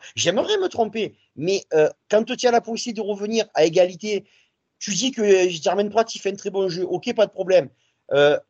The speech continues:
on récupère le ballon dans la foulée, il, il récupère le ballon, la première, la première passe, il nous a fait, il, il balance un saucisson.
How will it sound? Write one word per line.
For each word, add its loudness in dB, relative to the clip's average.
on 6
récupère -2
le 2
ballon 2
dans 2
la 2
foulée, -6
il, 2
il -2
récupère -2
le 2
ballon, 2
la 2
première, -4
la 2
première -2
passe, -4
il -10
nous -8
a 0
fait, -12
il, -12
il -10
balance 2
un -6
saucisson. -8